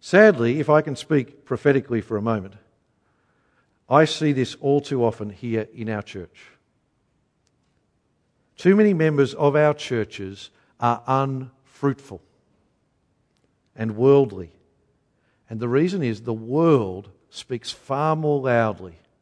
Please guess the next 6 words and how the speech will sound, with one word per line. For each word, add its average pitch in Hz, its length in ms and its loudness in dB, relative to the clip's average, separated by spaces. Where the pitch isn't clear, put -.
than 113 160 -6
the 110 80 -6
word 101 460 -6
in 98 100 -8
our 98 100 -4
lives. 92 600 -12